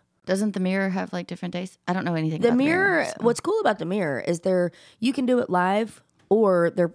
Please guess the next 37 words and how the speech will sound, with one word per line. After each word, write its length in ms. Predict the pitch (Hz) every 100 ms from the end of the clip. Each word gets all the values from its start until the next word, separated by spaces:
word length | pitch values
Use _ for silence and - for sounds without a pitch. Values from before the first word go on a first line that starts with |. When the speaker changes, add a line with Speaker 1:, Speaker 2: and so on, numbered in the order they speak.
| -
Speaker 2:
recorded. 560 | 170 - 160 - - - _ _ _
So 160 | 151 156
Speaker 1:
Okay. 80 | 196
Speaker 2:
you 60 |
can 120 | 208
just 140 | 185 -
go 160 | 180 170
on 340 | 165 165 156
the 140 | 170 -
app 280 | 160 151 165
and 140 | 165
select 520 | - 170 160 - - - _ _ _ _ _
any 180 | 190 185
class. 260 | 170 156 147
Like, 180 | 170 -
it'll, 320 | 175 165 160 - - - -
you 120 | 180
know, 300 | 131 143 -
tell 200 | 185 160
you 120 | 160
if 100 | 165
you 100 | 180
want 380 | 170 165 160 -
cardio 460 | 247 262 262 226 214
or 100 | 185
you 100 | 156
want 180 | 139 -
boxing 580 | 240 - - 202 196
or 80 | 180
you 180 | 165 160
want 320 | 165 165 147 _ _ -
yoga 580 | 247 240 226 214 196 175
or, 240 | 160 160 - - _ -
so 200 | 196 175
that 200 | 185 180
has, 280 | 180 160
uh, 60 | -